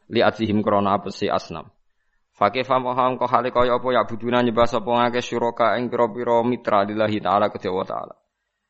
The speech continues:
Hadza utawi iki ku amrun perkara mustaghrabun kang aneh banget. Au bira kang den tembungno anhu sangking amrin mustaghrabin bidor bil masali kelawan gawe perumpamaan. Dhaufa apes banget sapa atolib wong sing nyembah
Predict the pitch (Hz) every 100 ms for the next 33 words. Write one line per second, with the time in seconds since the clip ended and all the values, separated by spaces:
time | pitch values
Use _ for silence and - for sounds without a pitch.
0 | _ _ 120 120 117 120 117 117 117 120
1 | 110 110 113 113 107 110 113 113 110 -
2 | 104 107 113 107 104 85 104 101 95 98
3 | - _ _ _ _ _ _ _ - 147
4 | - 143 165 160 147 131 127 120 123 113
5 | 139 131 113 113 113 113 107 107 - 107
6 | 104 107 104 104 - 95 95 95 92 120
7 | 123 123 98 95 104 95 101 87 92 90
8 | 87 107 113 101 95 90 87 101 107 101
9 | 85 92 98 - 90 - 90 92 - 110
10 | _ _ _ _ _ _ _ _ - 110
11 | 117 117 120 110 117 - 101 104 - 107
12 | 98 98 101 104 101 98 101 101 98 101
13 | 98